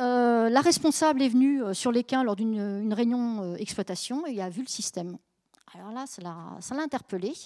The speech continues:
Et de retour chez elle, elle s'est dit, « Ben, moi aussi, j'ai un problème de, de primo-exécution. » Alors, elle n'a pas mis le mur qualité en place avec les bannettes, dire là, deux gars. Elle a, la, la communication se fait beaucoup plus facilement.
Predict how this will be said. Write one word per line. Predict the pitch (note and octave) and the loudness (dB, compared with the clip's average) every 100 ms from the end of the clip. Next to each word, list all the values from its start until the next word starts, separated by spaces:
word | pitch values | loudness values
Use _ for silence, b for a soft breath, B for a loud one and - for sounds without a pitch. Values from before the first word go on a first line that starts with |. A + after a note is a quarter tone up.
| b b | b b
Et | G#3+ | -2
de | A#3+ | 0
retour | D#4 G4+ | 2 0
chez | - | 2
elle, | G#3+ A#3+ | 2 2
elle | E4 | 0
s'est | A3 | -2
dit, « | G#3 | -4
Ben, | F#3 | -4
moi | A#3+ | -4
aussi, | C#4+ C#4+ | -4 -6
j'ai | B3 | -8
un | F#3+ | -8
problème | - G3+ A3+ | -10 -10 -10
de, | F3+ E3+ E3+ E3+ _ _ _ _ | -12 -14 -14 -18 _ _ _ _
de | G#3+ | -14
primo-exécution. » | - B3 B3 G#3+ F#3+ - F#3+ - D4 _ b b b b b b | -6 -4 -2 -4 -8 -8 -8 -6 -8 _ b b b b b b
Alors, | G#3+ | 0
elle | D4 | 0
n'a | F4+ | 2
pas | G4 | 2
mis | F#4+ | 4
le | E4+ | 4
mur | E4+ | 2
qualité | - C4 B3+ C4+ | -2 -4 -2 -2
en | A3+ | -2
place | C4 G4+ - G#3+ E3+ - | -4 -6 -6 -10 -12 -12
avec | F#3 - | -12 -8
les | G3+ | -6
bannettes, | E3+ G#3+ C#4+ - - - | -4 -4 -6 -12 -18 -20
dire | F#3+ | -16
là, | F#3+ | -14
deux | F#3 F3+ | -10 -10
gars. | G#3 D4 - _ _ _ | -8 -10 -16 _ _ _
Elle | F3+ | -16
a, | F3+ F3+ E3+ D#3+ _ _ _ _ F3 | -14 -12 -14 -18 _ _ _ _ -20
la, | G3 F#3+ F3 E3 - _ G#2+ | -14 -14 -14 -18 -20 _ _
la | G#3 | -2
communication | A#3 B3+ B3+ B3+ C4 | 4 6 6 2 -2
se | - | -4
fait | A3 G3+ | -2 -2
beaucoup | A#3+ B3 | -2 -4
plus | - | -4
facilement. | A#3+ A3+ A3+ C#4+ | -6 -6 -4 -4